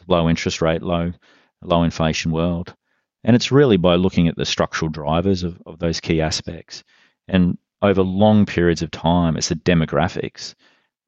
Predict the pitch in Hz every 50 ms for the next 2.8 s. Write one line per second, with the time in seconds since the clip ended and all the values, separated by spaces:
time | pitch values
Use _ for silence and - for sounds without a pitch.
0 | _ _ _ - - 85 64 62 - - - 78 80 78 - 76 78 85 85 82
1 | 78 78 - - _ _ _ _ _ - 87 90 - - 101 95 95 92 110 110
2 | 107 101 92 90 90 92 104 104 107 101 95 92 92 - -